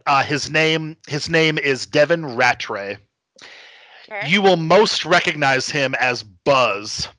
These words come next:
Speaker 2: <laughs>
Speaker 1: the older brother from Home Alone One and Two, which, holy shit, he was only thirteen in
Speaker 2: What?
Speaker 1: Home Alone one.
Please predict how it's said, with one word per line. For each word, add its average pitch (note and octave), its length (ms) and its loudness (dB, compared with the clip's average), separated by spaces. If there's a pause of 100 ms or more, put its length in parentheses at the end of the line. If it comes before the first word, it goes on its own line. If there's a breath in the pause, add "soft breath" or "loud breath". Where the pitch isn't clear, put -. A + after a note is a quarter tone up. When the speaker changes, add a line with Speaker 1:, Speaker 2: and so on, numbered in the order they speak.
(520)
Speaker 2:
<laughs> - 460 -20
Speaker 1:
the D3 280 4
older D#3+ 300 4
brother B2+ 420 0
from - 160 -8
Home D3 260 0
Alone C#3 260 0
One C3 160 0
and B2 100 -4
Two, C#3+ 160 0
which, D3+ 280 -2 (420 loud breath)
holy C4+ 460 2
shit, - 640 0 (440 soft breath)
he C4+ 260 2
was D#4+ 260 2
only D3+ 640 0 (380)
thirteen F#3 1000 0 (840)
in E3+ 340 2
Speaker 2:
What? E4 360 4 (300)
Speaker 1:
Home G3+ 220 4
Alone F#3 340 4
one. D#3+ 400 2